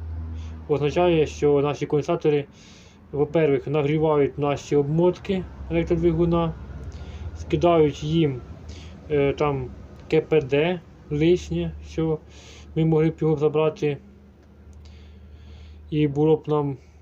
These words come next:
більше ск-, користі з нього. Та і ще нестабільність, е, виходу напруги. Тут нас скаче,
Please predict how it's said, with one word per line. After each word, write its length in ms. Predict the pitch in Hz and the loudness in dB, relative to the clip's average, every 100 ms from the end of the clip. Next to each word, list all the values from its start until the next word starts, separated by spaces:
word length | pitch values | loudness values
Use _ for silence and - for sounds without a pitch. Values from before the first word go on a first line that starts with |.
| - 143 | -20 -12
більше 440 | 131 156 143 147 | -2 -2 0 -4
ск-, 260 | 139 147 - | -6 -10 -16
користі 500 | - 151 143 - 147 | -2 2 2 0 -6
з 180 | 131 127 | -8 -4
нього. 400 | 143 139 131 131 _ _ _ _ _ _ - _ _ _ _ _ _ _ _ _ _ - _ _ _ _ _ _ _ _ _ _ - | -2 -2 -4 -10 _ _ _ _ _ _ -20 _ _ _ _ _ _ _ _ _ _ -20 _ _ _ _ _ _ _ _ _ _ -2
Та 300 | 175 190 - | 0 0 -4
і 120 | 170 143 | -6 -4
ще 200 | - 170 | 0 0
нестабільність, 1080 | 160 - 151 135 175 165 156 143 - - _ _ 139 | 0 0 -2 0 2 2 0 -4 -12 -20 _ _ -8
е, 320 | 135 135 131 123 - _ _ _ _ - | -4 -4 -6 -10 -18 _ _ _ _ -18
виходу 640 | 123 156 - 151 147 135 - _ _ _ _ _ - | -6 -4 -2 0 0 -2 -8 _ _ _ _ _ -8
напруги. 640 | 143 143 - 143 123 113 - _ _ _ _ _ _ _ _ _ _ _ _ _ _ _ _ _ _ _ _ _ _ _ _ - _ _ 208 _ _ _ _ 180 226 _ _ _ _ _ _ _ | -6 -4 -4 -4 -4 -8 -16 _ _ _ _ _ _ _ _ _ _ _ _ _ _ _ _ _ _ _ _ _ _ _ _ -20 _ _ _ _ _ _ _ _ _ _ _ _ _ _ _ _
Тут 220 | - 151 151 | -10 -8 -6
нас 120 | 135 | -8
скаче, 400 | - 170 - | -4 -4 -2